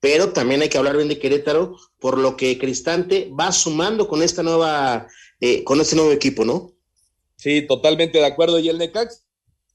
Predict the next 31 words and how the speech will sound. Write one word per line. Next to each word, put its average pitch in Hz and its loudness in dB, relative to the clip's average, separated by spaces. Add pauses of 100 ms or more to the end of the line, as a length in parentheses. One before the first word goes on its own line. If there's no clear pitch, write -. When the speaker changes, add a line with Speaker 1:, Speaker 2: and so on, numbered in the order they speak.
(140)
Speaker 2:
Juan, 277 -10 (220)
el 147 -10
Necaxa, 214 -4
cuatro 233 -2
por 185 -6
dos 226 -6
al 208 -4
Atlético 196 -6
de 180 -2
San 165 -6
Luis. 208 -6 (240)
Se 139 -8
empieza 180 0
a 196 2
ver 208 0
cada 214 -2
vez 214 4
más 214 -4
la 208 -6
mano 220 -6
del 185 -4
Jimmy 208 -8
Lozano. 208 -8 (280)
Eh, 151 -2
inclusive 170 2
jugaron 190 -2
catorce 202 -4
minutos 196 -4
con 160 -4
uno 208 -4
menos, 208 -4